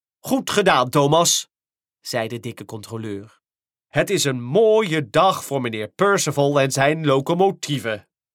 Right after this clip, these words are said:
"Dankzij Thomas, meneer," zei Luc.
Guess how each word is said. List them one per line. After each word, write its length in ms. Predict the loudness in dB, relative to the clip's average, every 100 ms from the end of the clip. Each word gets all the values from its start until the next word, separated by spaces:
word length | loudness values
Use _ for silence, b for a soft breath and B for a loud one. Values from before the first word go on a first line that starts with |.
| _ _ _ _ _ _ _ _ _ _ _ _
"Dankzij 480 | -2 -2 -2 -2 0
Thomas, 440 | 0 0 0 -4
meneer," 480 | -2 0 0 -2 -12 _ _ _ _ _
zei 260 | -12 -10 -10
Luc. 380 | -12 -14 -20